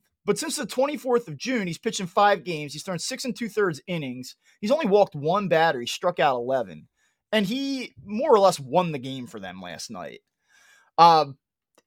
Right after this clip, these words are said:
you know, you wanna just talk about what your observation of, of the game was and, and maybe just where you're sort of at on, on some of these,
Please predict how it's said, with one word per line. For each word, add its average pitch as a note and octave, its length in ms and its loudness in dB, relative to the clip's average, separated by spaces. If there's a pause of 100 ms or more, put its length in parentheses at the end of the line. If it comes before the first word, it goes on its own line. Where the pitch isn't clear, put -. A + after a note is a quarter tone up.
you D3 240 -14
know, D4 80 0
you B3+ 160 -4
wanna F4 160 2
just C#4+ 160 -6
talk C#4 200 6
about G#3+ 260 8
what G#3 100 8
your G3+ 160 6
observation F#3+ 560 4
of, F3+ 240 0 (340)
of F3 220 0
the E3 60 -4
game F3+ 300 -4
was F3 360 4
and, C#3+ 220 -12
and D#3+ 240 -6
maybe F3+ 240 -4
just E3+ 320 -8 (1000)
where C4+ 280 -4
you're C#4+ 200 -2
sort A3+ 300 -4
of D3+ 180 -4
at E3 320 2
on, E3+ 280 -4
on F3 120 -6
some F#3+ 200 -6
of F3 100 -6
these, D#3+ 300 -8